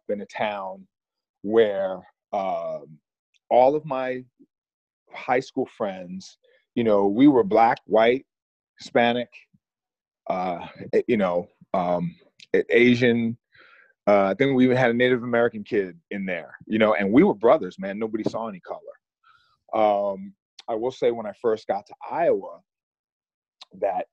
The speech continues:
you know, in a lot of cases, um, the team was separated. You know, it's like the black kids sat over here, the white kids sat over here. And it wasn't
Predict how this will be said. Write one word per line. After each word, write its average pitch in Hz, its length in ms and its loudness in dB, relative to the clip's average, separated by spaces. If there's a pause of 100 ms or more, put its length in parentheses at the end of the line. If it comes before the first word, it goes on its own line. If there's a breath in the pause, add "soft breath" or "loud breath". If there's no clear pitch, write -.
you 117 100 -8
know, 98 260 -4
in 107 100 -8
a 104 60 -2
lot 104 240 2
of - 140 -2
cases, 98 840 0 (840)
um, 90 600 -2 (800)
the 107 60 -6
team 147 340 2
was 95 100 -8
separated. 85 720 0
You 98 80 -10
know, 95 80 -10
it's - 140 -18
like 87 200 -8
the 95 60 -14
black 104 220 2
kids 107 180 -4
sat 101 160 2
over 95 100 -4
here, 127 300 2
the 107 60 -8
white 92 200 -10
kids - 220 -14
sat 95 160 -6
over 87 160 -12
here. 120 500 2
And 117 100 -10
it 135 80 -2
wasn't 185 360 2